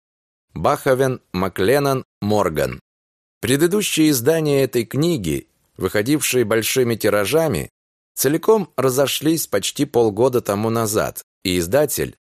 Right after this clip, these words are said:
давно уже просил меня подготовить новое. Более неотложные работы до сих пор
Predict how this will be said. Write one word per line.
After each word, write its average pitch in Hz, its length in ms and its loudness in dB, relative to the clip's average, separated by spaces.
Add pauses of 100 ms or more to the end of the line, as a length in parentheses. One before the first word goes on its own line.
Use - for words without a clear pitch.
(320)
давно 156 340 0
уже 165 220 2
просил 139 460 2
меня 131 260 0
подготовить 113 800 -2 (100)
новое. 80 540 0 (500)
Более 165 360 2
неотложные 117 720 2
работы 117 500 2
до 95 160 0
сих - 280 -4
пор - 280 0